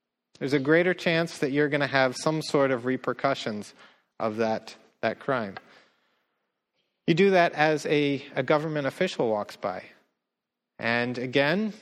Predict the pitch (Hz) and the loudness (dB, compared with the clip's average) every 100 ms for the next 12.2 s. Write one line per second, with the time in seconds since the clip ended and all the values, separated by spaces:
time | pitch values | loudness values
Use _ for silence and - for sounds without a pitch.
0 | - _ _ _ _ _ - - 135 160 | -20 _ _ _ _ _ -12 -6 -2 0
1 | 160 147 127 - _ _ - 120 139 143 | 0 0 -4 -14 _ _ -18 -4 0 2
2 | 151 131 117 131 139 143 123 104 - - | 2 0 -2 0 2 2 0 -2 -10 -20
3 | _ 135 127 127 120 - 135 135 127 135 | _ -8 -4 -4 -6 -8 -2 -2 2 0
4 | 131 127 - 117 - 147 123 - - - | 0 -2 -4 -6 0 0 0 -8 -16 -20
5 | _ _ _ _ _ _ _ _ 160 160 | _ _ _ _ _ _ _ _ 4 4
6 | 165 185 180 185 190 185 165 156 165 160 | 4 2 4 2 2 2 0 2 0 0
7 | 160 139 185 190 185 147 131 - 131 110 | -2 -2 0 0 0 -2 -2 -2 -2 -2
8 | 98 - _ _ _ _ - 147 143 139 | -4 -14 _ _ _ _ -2 0 2 0
9 | 131 - - 139 156 - 147 127 135 135 | -4 -10 -6 -2 -2 2 2 2 0 0
10 | 123 117 147 151 - - - 120 - 120 | -2 -4 -2 -2 -4 -14 -12 -12 -8 -10
11 | 98 - _ - 160 160 147 123 110 123 | -10 -16 _ -2 0 0 -2 -2 -4 -2
12 | 147 110 | -2 -4